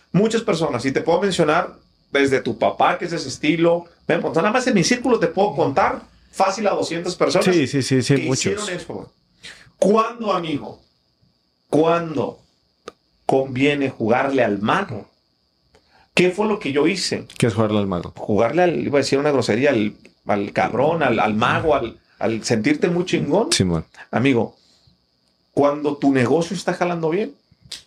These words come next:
Speaker 1: Sí, o sea, yo, para empezar, todo eso que nosotros tenemos, amigo.
Speaker 2: Sí.
Speaker 1: Si, si hubiese, si hubiese tronado, si no hubiese salido todo el concepto de la academia, del podcast, de todo este proyecto sinergético, amigo, que hoy es muy rentable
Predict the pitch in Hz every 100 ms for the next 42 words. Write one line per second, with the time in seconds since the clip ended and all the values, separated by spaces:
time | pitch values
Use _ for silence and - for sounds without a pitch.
0 | _ _ _ - 156 151 143 - 117 151
1 | 220 233 - - - - 143 139 143 131
2 | 196 202 233 175 - 254 190 185 233 214
3 | - 302 294 226 208 160 147 _ - -
4 | - - - 175 - 175 156 208 220 -
5 | 165 196 240 - 175 139 160 185 170 143
6 | 139 139 165 196 214 180 139 160 196 190
7 | - _ - 156 196 208 156 127 151 -
8 | 151 - - _ 123 196 196 - 123 107
9 | 107 117 139 147 143 139 117 _ - 120
10 | 135 110 - 117 135 151 151 139 123 -
11 | 226 262 - - - 156 156 160 - 175
12 | 135 - 156 175 170 170 160 156 160 165
13 | 180 233 208 160 139 - 202